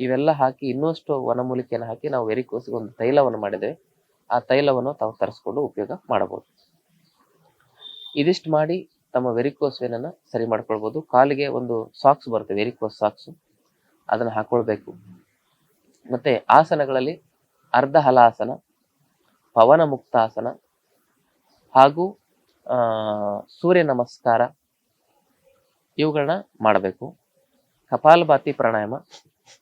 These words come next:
ಅನುಲೋಮ ವಿಲೋಮ ಪ್ರಾಣಾಯಾಮ, ಭ್ರಾಮರಿ ಉಜ್ಜಾಯಿ ಪ್ರಾಣಾಯಾಮ. ಈ ಪ್ರಾಣಾಯಾಮಗಳು ಹೇಗ್ ಮಾಡ್ಬೇಕಂತೇಳಿ ಒಂದು ಎಪಿಸೋಡ್ ಇದೆ, ಅದನ್ನ ನೋಡ್ಕೊಳ್ಬಹುದು. ವೈದ್ಯ ಶ್ರೀ ಚನ್ನಬಸವಣ್ಣ ಅಂತ ಸರ್ಚ್ ಮಾಡಿದ್ರೆ YouTube ನಲ್ಲಿ ಆ ಪ್ರಾಣಾಯಾಮಗಳು ಸಿಗ್ತವೆ, ಇದನ್ನ ಮಾಡಿ.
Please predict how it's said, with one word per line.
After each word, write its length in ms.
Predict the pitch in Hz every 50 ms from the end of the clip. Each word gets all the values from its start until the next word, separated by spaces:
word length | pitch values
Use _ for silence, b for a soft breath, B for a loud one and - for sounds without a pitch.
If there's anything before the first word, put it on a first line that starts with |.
| _ _ _ _ _
ಅನುಲೋಮ 360 | 101 113 123 135 147 156 156
ವಿಲೋಮ 320 | 139 123 113 110 110 107 104
ಪ್ರಾಣಾಯಾಮ, 500 | 101 - 98 101 104 101 101 101 113 135 160 - _ _ _ _ _ _ _ _ _ _ _ _ _ _ _ -
ಭ್ರಾಮರಿ 380 | - 113 113 123 139 147 160
ಉಜ್ಜಾಯಿ 340 | 156 127 104 85 - 120 117
ಪ್ರಾಣಾಯಾಮ. 420 | - - 98 98 95 95 92 95 92 - _ -
ಈ 60 | 117
ಪ್ರಾಣಾಯಾಮಗಳು 520 | - - 120 127 139 147 151 147 143 127
ಹೇಗ್ 240 | 120 127 131 139 135
ಮಾಡ್ಬೇಕಂತೇಳಿ 580 | 131 123 123 - 117 - - 113 117 - 151 151
ಒಂದು 180 | 131 117 110
ಎಪಿಸೋಡ್ 320 | 107 104 - - 156 147 131
ಇದೆ, 240 | 104 107 117 156 - _ _ _ _ _ _ _ -
ಅದನ್ನ 200 | 98 107 110 107
ನೋಡ್ಕೊಳ್ಬಹುದು. 540 | 117 127 123 - 113 104 95 95 92 -
ವೈದ್ಯ 300 | - 110 117 123 120 123
ಶ್ರೀ 160 | 123 - 113 107
ಚನ್ನಬಸವಣ್ಣ 580 | - 110 110 117 113 110 107 - 113 113 110
ಅಂತ 140 | 104 107 -
ಸರ್ಚ್ 320 | 107 - 120 117 - _
ಮಾಡಿದ್ರೆ 220 | 110 101 101 95 104
YouTube 260 | 107 110 - 107 110
ನಲ್ಲಿ 220 | 107 113 160 - _ _ _ _ _ _ _ -
ಆ 80 | 104
ಪ್ರಾಣಾಯಾಮಗಳು 560 | 104 - 104 104 104 98 95 98 - 104 139
ಸಿಗ್ತವೆ, 460 | - - 147 135 - - 92 95 - - _ _ _ _ _ _ _ _ _ _ _ _ _ _ _ _ _ _ _ 127
ಇದನ್ನ 180 | 123 123 117
ಮಾಡಿ. 300 | 104 95 95 98 - -